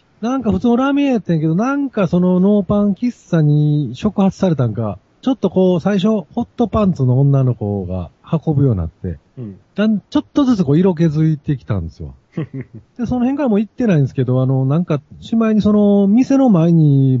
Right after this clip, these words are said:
Speaker 1: 番が立つようになったんですよね。<laughs> あの、見張りが。その辺からなんか良くない噂が、どうもこれは過激なことしてるぞっていうのがあって、<laughs> で、なんか警察に摘発を受けて、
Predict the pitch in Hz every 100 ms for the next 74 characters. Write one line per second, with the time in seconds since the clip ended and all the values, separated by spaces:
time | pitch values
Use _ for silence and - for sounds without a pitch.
0 | 107 156 185 226 285 156 - - 135 -
1 | - - 131 - 139 117 135 120 165 180
2 | 160 - 202 - 175 - - 214 - 233
3 | 214 208 185 170 - - 131 - 403 320
4 | _ - 285 294 285 262 202 190 214 220
5 | 214 170 165 165 160 151 151 147 - _
6 | _ 139 180 240 226 165 - 160 160 156
7 | - 139 143 139 160 127 92 - _ _
8 | _ _ - 117 113 131 120 107 90 -
9 | _ 92 95 101 101 98 127 _ 120 113
10 | 107 - 202 220 233 202 156 165 151 160
11 | 160 151 160 151 147 143 135 135 110 107
12 | 120 107 - _ 175 160